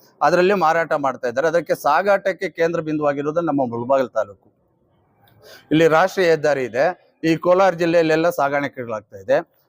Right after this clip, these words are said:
ಮತ್ತೆ ಸರ್ಕಾರ, ಇದು ನಮ್ಮ ಘನ ಸರ್ಕಾರ ಪರಿಸರಕ್ಕೆ ಹಾನಿಯಾಗುವಂತಹ ಪಿ ಓ ಪಿ ಗಣೇಶಗಳನ್ನ ನಿಷೇಧ ಮಾಡಿ ಅಂತ ಸುಮಾರು ವರ್ಷಗಳಿಂದನೇ ಆದೇಶ ಕೊಟ್ಟಿದೆ. ಎಲ್ಲೂ ಪಿ ಓ ಪಿ ಗಣೇಶಗಳನ್ನ ಇಡಬಾರ್ದು. ಅದಕ್ಕಂತಾನೆ ಒಂದು ಪೇಪರ್ ತಯಾರು ಮಾಡಿದ್ದಾರೆ.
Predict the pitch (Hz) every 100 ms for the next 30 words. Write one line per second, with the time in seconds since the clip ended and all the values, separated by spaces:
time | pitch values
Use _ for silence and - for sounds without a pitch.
0 | _ 185 185 214 - 170 180 226 220 214
1 | 202 196 185 180 165 170 185 175 170 180
2 | 180 185 185 160 165 175 180 165 160 165
3 | 160 156 156 156 151 190 202 - _ _
4 | 185 185 185 185 165 165 151 160 170 160
5 | 147 165 170 160 151 147 143 180 147 156
6 | 151 143 139 151 151 147 147 131 139 139
7 | 135 - 107 107 127 180 _ _ _ 165
8 | 214 220 190 196 196 190 175 175 180 190
9 | 170 143 135 123 107 139 190 _ _ -
10 | 156 226 233 214 202 208 214 185 156 165
11 | 180 175 147 147 160 160 143 135 139 170
12 | 190 _